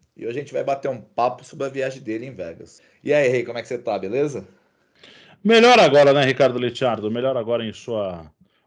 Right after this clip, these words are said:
Speaker 2: nobre e agradável companhia, esta voz aveludada, acabando de chegar de, de Las Vegas, do calor infernal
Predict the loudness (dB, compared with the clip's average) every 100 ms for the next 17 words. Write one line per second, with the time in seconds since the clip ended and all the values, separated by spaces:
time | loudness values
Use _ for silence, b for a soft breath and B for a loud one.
0 | -10 -2 4 6 6 2 -2 -2 -4 -4
1 | -4 -4 -6 -10 -12 -10 -10 -8 -10 -8
2 | -8 -6 -4 -4 -4 -6 -8 -8 -4 -2
3 | -2 -4 -4 -6 -10 _ _ _ -18 -10
4 | -8 -6 -6 -8 -8 -6 -4 -4 -6 -10
5 | -10 -16 _ _ _ _ -10 -4 -2 -2
6 | -2 -2 -2 -4 -8 -6 -2 0 0 0
7 | 0 0 -4 -14 _ _ -8 -6 -4 0
8 | 0 0 -4 -2 2 4 2 2 -4